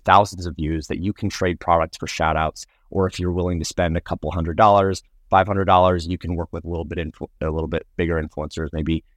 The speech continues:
high thousands to ten thousand followers. There's always people you can work with. And when I say, you know, w-, obviously I've been fortunate enough to work at companies where we have a little bit more to, more budget to test, and therefore we can test influencers with, you know,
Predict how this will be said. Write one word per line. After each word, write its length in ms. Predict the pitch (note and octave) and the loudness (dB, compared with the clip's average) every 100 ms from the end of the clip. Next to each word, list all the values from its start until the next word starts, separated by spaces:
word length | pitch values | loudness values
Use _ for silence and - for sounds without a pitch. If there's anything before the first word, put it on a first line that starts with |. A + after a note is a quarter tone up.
| _ _ | _ _
high 540 | - F#2 E2+ F2 E2+ _ | 2 4 4 0 -4 _
thousands 500 | F2+ D#2 D#2+ D#2+ E2+ | 2 2 0 -6 -8
to 80 | - | -10
ten 240 | - E2+ D#2+ | -8 -8 -2
thousand 380 | D#2 D2+ D#2+ | 0 0 -6
followers. 540 | - E2 D#2+ E2 E2 - _ _ | -2 0 0 -4 -8 -10 _ _
There's 140 | A2+ G#2 | -4 2
always 720 | C3 C#3 C3+ A#2+ G#2+ - - _ _ | 2 4 2 0 -4 -12 -18 _ _
people 280 | - G#2 F2+ | -8 -4 -4
you 140 | E2+ | -4
can 180 | - F2 | -6 -6
work 260 | D#2+ D#2+ - | -6 -8 -10
with. 280 | D2+ D2 _ | -10 -10 _
And 160 | G2 G2 | -4 -2
when 100 | G#2 | 0
I 60 | G2+ | -2
say, 480 | - B2+ A#2+ A2+ _ _ _ _ | 0 2 2 -2 _ _ _ _
you 80 | A2+ | 0
know, 120 | F#2 | 0
w-, 160 | C#2 - - - _ _ A#2+ | 0 -8 -12 -20 _ _ 2
obviously 280 | G#2+ - | 2 2
I've 60 | G#2+ | -2
been 120 | F#2+ | -2
fortunate 340 | - G#2 - F#2+ | -6 -6 -4 -4
enough 200 | F#2 - | -4 -4
to 100 | F#2 | -6
work 200 | F2+ E2 | -4 -6
at 80 | - | -8
companies 260 | E2 F2 | -4 -4
where 60 | F2 | 0
we 120 | F2 | 2
have 160 | F2 D#2+ | 0 0
a 40 | |
little 160 | E2+ E2 | -4 -4
bit 120 | - | -4
more 260 | F2 E2+ E2 | -2 -4 -2
to, 220 | - D#2 _ _ - | -6 -6 _ _ -2
more 160 | F2+ | -2
budget 320 | F2+ F2 D2 | 2 0 -2
to 100 | - | -8
test, 320 | F2+ F#2+ E2 - | -4 -2 -2 -2
and 80 | |
therefore 220 | E2+ - E2+ | -4 -4 -6
we 100 | E2+ | -6
can 180 | D#2 | -8
test 300 | D2+ E2 D#2+ | -4 -4 -4
influencers 640 | F2+ D#2 - E2+ - E2 - | -8 -8 -8 -8 -6 -6 -6
with, 240 | E2 _ | -8 _
you 80 | E2+ | -6
know, 200 | E2 | -4